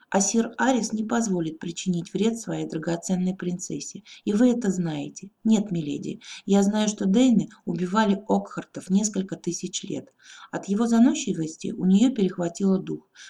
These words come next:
Мне кажется, что Окхарты убивали Дейнов нисколько не меньше. У всех нас есть собственные семейные традиции. Тёмная звезда убрала меч.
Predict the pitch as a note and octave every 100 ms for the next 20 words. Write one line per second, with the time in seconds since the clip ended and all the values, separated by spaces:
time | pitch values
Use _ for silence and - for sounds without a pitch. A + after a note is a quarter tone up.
0 | _ F#3+ G#3+ A#3+ A#3 A3+ - F#3+ - G3+
1 | G3+ - G3 - C4+ C4+ - G3 E3 F3
2 | F#3+ G#3+ G3 E3+ G3+ G#3 G3 - _ F#3+
3 | G3 - A#3 A3+ G#3+ G#3 G3+ E3 D3 D3
4 | - G3 _ _ - G#3+ - D#4+ B3 G3+
5 | F#3+ F#3+ F#3 C4 C4 G#3 F3+ E3+ - F#3+
6 | G3 F#3+ F#3+ F3+ E3+ D3+ - - D3 -
7 | _ _ - F#3 F3+ E3+ E3+ E3+ G3+ F3+
8 | D#3+ D#3+ D#3+ D#3+ D3+ - -